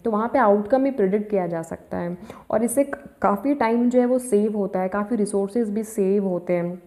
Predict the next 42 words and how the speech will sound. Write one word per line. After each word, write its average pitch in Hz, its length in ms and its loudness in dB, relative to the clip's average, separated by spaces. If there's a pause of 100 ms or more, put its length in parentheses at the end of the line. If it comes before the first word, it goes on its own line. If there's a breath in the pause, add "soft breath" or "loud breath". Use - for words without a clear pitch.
(600)
अगर 214 180 2
उनको 214 220 4
सही 214 280 2
तरीके 202 320 2
से 208 100 0
फॉलो 190 320 2
किया 190 240 -2
गया 185 160 2
है 190 160 0
तो। 180 240 -4 (340 loud breath)
अगर 208 120 4
आप 220 120 4
अपने 226 180 -2
task 196 340 0
को 226 80 -4
ना 202 240 0
करें, 220 340 -2 (320 loud breath)
उसको 214 180 -2
एकदम 214 260 0
neglect 208 460 0
कर 226 120 -2
दें 233 120 -2
तो 226 80 0
अलग 196 260 2
बात 190 240 0
है। 196 100 2
ऐसी 208 140 -2
situation 208 500 0
में 240 140 -2
आपका 208 240 -2
demotion 185 560 -2
भी 233 100 2
हो 233 140 0
सकता 233 320 -6
है, 247 100 -4
आपको 220 200 -4
fire 190 360 0
भी 208 100 2
किया 196 200 0
जा 175 140 0
सकता 175 300 -6
है। 185 460 -6